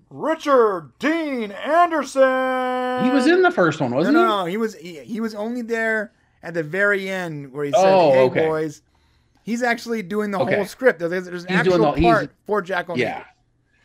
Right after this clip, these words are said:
Speaker 2: Okay, yeah, so, yeah, that's true. So he was at the first one, but at the end, this time he has a full role on it. Uh, we've got an exclusive clip, uh, for Samantha Carter, which we can't play yet, but we're gonna play for you guys here pretty soon. Um,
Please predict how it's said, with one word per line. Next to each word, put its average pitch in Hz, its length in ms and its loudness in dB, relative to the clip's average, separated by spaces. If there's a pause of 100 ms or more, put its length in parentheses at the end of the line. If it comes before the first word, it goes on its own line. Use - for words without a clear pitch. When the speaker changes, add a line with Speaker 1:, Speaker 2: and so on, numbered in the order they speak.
(140)
Speaker 2:
Okay, 123 300 -2
yeah, 113 80 -8
so, 151 220 2
yeah, 143 260 2
that's 123 220 -4
true. 101 260 -4
So 127 140 -8
he 151 100 0
was 175 260 4
at 156 80 -4
the 131 80 -6
first 135 280 -4
one, 120 80 -4
but 113 160 -4 (240)
at 127 160 -2
the 117 140 -2
end, 101 260 -6 (260)
this 156 220 0
time 147 240 0
he 127 80 -2
has 123 160 -2
a 110 40 -8
full 123 280 -2
role 110 260 0
on 101 220 -6
it. - 600 -20
Uh, 110 300 -4
we've 165 200 0
got 196 160 2
an 170 80 -2
exclusive 143 600 -2
clip, 139 380 -2 (480)
uh, 110 340 -2
for 120 180 -8
Samantha 123 420 -6
Carter, 127 360 0
which 113 140 -6
we 110 60 -12
can't 127 260 -6
play 123 260 -2
yet, 120 300 0
but 107 60 -6
we're 110 160 -6
gonna 110 140 -4
play 113 360 -4
for 113 140 -8
you 110 100 -2
guys 110 260 -2
here 107 420 -4
pretty 113 200 -8
soon. 113 460 -6 (440)
Um, 98 680 -6